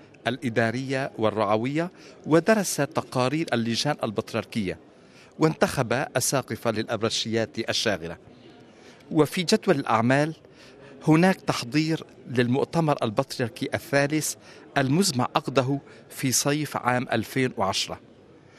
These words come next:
والاستعداد للمشاركة في أعمال السينودوس الخاص بالشرق الأوسط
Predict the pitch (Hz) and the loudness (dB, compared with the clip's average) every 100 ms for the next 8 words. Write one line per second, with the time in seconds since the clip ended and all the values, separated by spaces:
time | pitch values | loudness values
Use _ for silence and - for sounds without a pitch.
0 | - - 143 - - - 151 131 175 185 | -18 0 2 2 -2 0 0 2 2 2
1 | 123 120 113 151 151 - 107 - 139 113 | 2 0 2 2 0 -2 -6 -4 0 0
2 | 127 147 - 117 - 120 131 147 123 - | 2 0 0 -2 -2 -2 0 0 -2 -2
3 | 135 104 - 143 - - - - 117 117 | -2 -2 0 0 -2 -8 -18 -8 -2 0
4 | - 165 - - 139 107 - - - - | 2 0 0 -4 -4 -4 -6 -20 -20 -4
5 | 156 151 - 175 | 0 0 0 -2